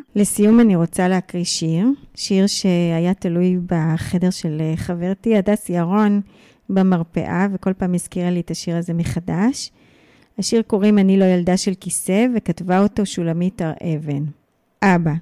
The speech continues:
אני לא ילדה של כיסא. מה נעשה? כשאני יושבת ישר על כיסא, כל כך מסודרת,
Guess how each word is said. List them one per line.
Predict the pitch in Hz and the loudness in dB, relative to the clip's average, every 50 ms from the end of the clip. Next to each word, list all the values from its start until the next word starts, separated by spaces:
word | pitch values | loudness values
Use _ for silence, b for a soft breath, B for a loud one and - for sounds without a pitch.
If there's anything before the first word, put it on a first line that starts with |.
| _ _ _ b b b b b b b b | _ _ _ b b b b b b b b
אני | 208 220 240 262 247 | 4 6 6 8 6
לא | 220 | 6
ילדה | 202 208 196 180 175 180 | 4 4 2 2 0 -2
של | 175 - 185 | -2 -4 -6
כיסא. | 185 - 190 180 - - 165 156 147 - _ _ _ _ _ _ _ _ _ _ - | -10 -8 -10 -10 -8 -6 -6 -6 -6 -8 _ _ _ _ _ _ _ _ _ _ -4
מה | 190 185 185 | -2 0 2
נעשה? | 196 208 214 220 - - - 170 160 160 - - _ _ _ _ - | 4 4 4 2 0 0 -2 -2 -2 -2 -2 -6 _ _ _ _ -18
כשאני | - - - 190 180 180 | -8 -4 -2 0 0 0
יושבת | 180 - - 240 233 254 254 220 | 0 0 0 0 0 0 0 -2
ישר | 185 - - 220 | -2 -2 0 0
על | 220 226 226 208 | 0 2 0 -2
כיסא, | - - - - - - 214 214 214 - _ _ _ _ _ _ _ - | -4 -8 -14 -8 -2 0 2 2 2 0 _ _ _ _ _ _ _ -6
כל | - 170 170 | -4 -2 -2
כך | - 202 214 - - | 0 -2 -2 0 0
מסודרת, | 233 - - 180 165 160 185 190 202 185 180 185 - | -2 -2 -2 -4 -2 0 2 2 2 2 0 -2 -4